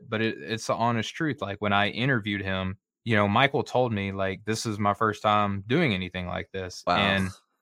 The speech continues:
Speaker 1: that was just like, I, you know, I'll, I'll be transparent. I, I wear that with pride. Like, that's really cool, you know, that
Speaker 2: Yeah.
Speaker 1: someone who's as, as talented and as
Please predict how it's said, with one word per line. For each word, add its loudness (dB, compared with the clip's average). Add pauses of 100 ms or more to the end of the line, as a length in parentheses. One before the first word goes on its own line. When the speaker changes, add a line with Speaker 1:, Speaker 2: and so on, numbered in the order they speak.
(340)
Speaker 1:
that 12
was 4
just 0
like, 4 (560)
I, 10 (160)
you 0
know, 6
I'll, 6
I'll 6
be 0
transparent. 2
I, 6
I 6
wear 4
that 4
with -4
pride. 4
Like, 0
that's 0
really -2
cool, -2 (100)
you -2
know, 2
that 2
Speaker 2:
Yeah. 0 (120)
Speaker 1:
someone 2
who's 2
as, 0 (120)
as -2
talented 2
and 2
as -2